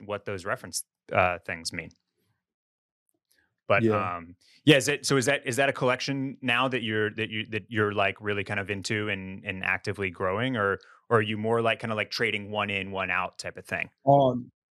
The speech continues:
Speaker 2: no, I'm, uh, I'm, I'm definitely actively collecting. I think if, i-, if, if I wasn't poisoned mentally, like, being obsessed with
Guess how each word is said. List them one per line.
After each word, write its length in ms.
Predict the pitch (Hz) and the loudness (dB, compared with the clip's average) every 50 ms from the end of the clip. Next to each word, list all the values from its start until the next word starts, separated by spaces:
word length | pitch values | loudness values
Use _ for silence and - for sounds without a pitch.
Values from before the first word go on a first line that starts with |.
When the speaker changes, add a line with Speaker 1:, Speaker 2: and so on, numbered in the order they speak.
| _ _ _ - | _ _ _ -2
Speaker 2:
no, 420 | 135 131 139 139 143 139 135 127 117 | 0 2 4 4 4 4 4 4 4
I'm, 220 | - 131 131 135 | 4 2 2 2
uh, 340 | 139 135 131 131 127 120 120 - | 2 2 2 2 2 2 0 0
I'm, 220 | - 131 135 120 - | -2 -2 -2 -2 -2
I'm 160 | - 131 123 | -4 -2 0
definitely 440 | - 156 156 151 160 - - 135 123 - | 0 0 0 0 -2 -2 0 0 0 2
actively 520 | - 123 123 - - 127 117 117 120 120 113 | 0 -2 -2 -2 -4 -4 -2 0 0 0 0
collecting. 600 | 113 - 117 117 120 117 120 - - 131 131 127 - | -2 0 2 2 2 2 0 -2 -4 -4 -4 -4 -4
I 80 | - 123 | -6 -6
think 380 | - - - 131 131 123 123 - - | -4 -2 -2 0 0 0 -4 -6 -4
if, 220 | - 127 117 117 - _ _ _ _ _ _ _ _ _ _ _ _ _ _ _ _ _ _ _ _ _ _ _ _ _ _ _ _ _ - - | -2 -2 -2 -2 -4 _ _ _ _ _ _ _ _ _ _ _ _ _ _ _ _ _ _ _ _ _ _ _ _ _ _ _ _ _ -2 0
i-, 200 | 139 127 - - | 2 2 2 2
if, 200 | 139 143 147 - - | 0 0 0 -2 -4
if 140 | - 139 139 | -2 2 4
I 40 | 147 | 4
wasn't 380 | 151 165 156 156 156 127 113 | 4 4 4 4 2 0 0
poisoned 720 | - - - 139 135 131 143 131 131 135 147 147 147 147 135 | -2 -4 0 2 2 2 2 0 -4 -4 -4 -4 -4 -2 0
mentally, 520 | 123 127 127 123 123 123 127 131 147 151 | 0 0 0 0 0 0 0 0 0 0
like, 380 | 143 131 113 110 110 - - - | 0 -2 -2 -2 -4 -6 -4 0
being 180 | 131 127 123 | 2 2 2
obsessed 520 | 123 113 113 - - - 127 120 - - - | 2 0 -2 -4 -2 -2 -2 -2 -2 -6 -8
with 80 | 120 | -2